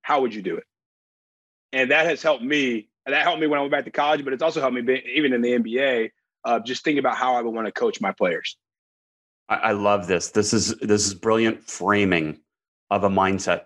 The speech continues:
Speaker 2: for a coach. And I could not agree more. This is modern coaching. The other part that I wanna ask and have you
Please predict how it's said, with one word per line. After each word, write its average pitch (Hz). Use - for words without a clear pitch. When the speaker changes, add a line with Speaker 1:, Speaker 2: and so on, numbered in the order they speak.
Speaker 2:
for 98
a 87
coach. 85
And 98
I 98
could 123
not 117
agree 104
more. 92
This 95
is 107
modern 110
coaching. 95
The 120
other 135
part 147
that 127
I 120
wanna 120
ask 123
and 113
have 117
you 117